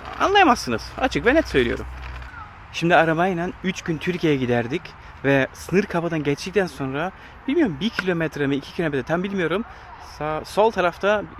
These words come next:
bir, bir yemek yeri vardı. Orada hep durardık, çay ve simit yerdik. Şaka değil, öyle yapardık. Ama şunu da söylemek isterim. Benim kültürüm Alman ve Türk kültürü biraz karışık. Eee,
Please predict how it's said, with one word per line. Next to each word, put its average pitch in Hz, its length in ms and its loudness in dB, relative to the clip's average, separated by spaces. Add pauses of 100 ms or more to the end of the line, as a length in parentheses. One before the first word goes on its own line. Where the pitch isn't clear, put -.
(160)
bir, 165 240 -4
bir 156 280 -4
yemek 190 260 4
yeri 170 180 2
vardı. 107 360 -2
Orada 180 280 4
hep 185 160 -2
durardık, 170 360 0 (240)
çay 170 380 4
ve 151 80 6
simit 139 380 2
yerdik. 104 300 -4 (520)
Şaka 269 260 0
değil, 311 160 -2 (240)
öyle 208 160 4
yapardık. 127 320 -4 (340)
Ama 139 160 4
şunu 190 200 -2
da 165 60 0
söylemek 165 340 0
isterim. 196 340 0 (140)
Benim 135 680 2
kültürüm 156 880 -2
Alman 175 580 0
ve 185 220 0
Türk 202 180 -6 (200)
kültürü 139 420 -2
biraz 180 220 2
karışık. - 340 2 (840)
Eee, 120 300 2